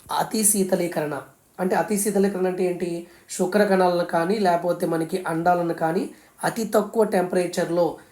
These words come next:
ఆ, స్టోర్ చేయటము. అంటే, ఆ, ద్రవ న-, నత్రజని ద్రావణంలో మైనస్ వన్ నైంటీ డిగ్రీ సె-, డిగ్రీ సెల్సియస్ వద్ద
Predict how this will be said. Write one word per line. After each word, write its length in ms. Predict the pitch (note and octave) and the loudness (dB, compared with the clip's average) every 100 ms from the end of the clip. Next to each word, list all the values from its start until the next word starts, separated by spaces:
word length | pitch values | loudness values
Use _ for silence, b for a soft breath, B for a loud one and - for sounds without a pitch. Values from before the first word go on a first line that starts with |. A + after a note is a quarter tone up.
| B - | B 2
ఆ, 240 | E3+ E3 | 6 6
స్టోర్ 440 | D3+ G3+ F#3+ F#3 E3+ | 4 4 4 4 0
చేయటము. 300 | D#3+ D#3+ D#3+ | 0 -2 -2
అంటే, 460 | E3+ F3 E3+ F#3+ B B B - | 2 2 2 -2 B B B -4
ఆ, 340 | D#3+ D#3 D#3 C#3+ | -2 0 0 2
ద్రవ 280 | E3+ F#3 A3 | 6 8 8
న-, 520 | F#3+ F3+ - - G3 | 6 2 -4 -8 0
నత్రజని 580 | E3 E3+ G3+ F#3+ F#3 F#3 - - - - - | 0 2 2 4 4 2 -2 -8 -12 -10 -4
ద్రావణంలో 560 | D#3+ E3 F3 E3+ F3 F3 | 2 6 6 4 4 2
మైనస్ 500 | D#3 E3 F#3+ G3 F#3 | 2 2 2 2 2
వన్ 220 | D#3+ E3+ | 0 2
నైంటీ 240 | F3+ F3+ | 0 0
డిగ్రీ 280 | E3 E3 G3 | -4 -4 -4
సె-, 300 | E3+ E3 D3+ | -2 -2 -4
డిగ్రీ 200 | D#3+ F3 | -6 -4
సెల్సియస్ 380 | F#3 E3 F3 D#3+ | -2 -2 -2 -2
వద్ద 380 | D#3 F#3+ D#3+ | 2 4 4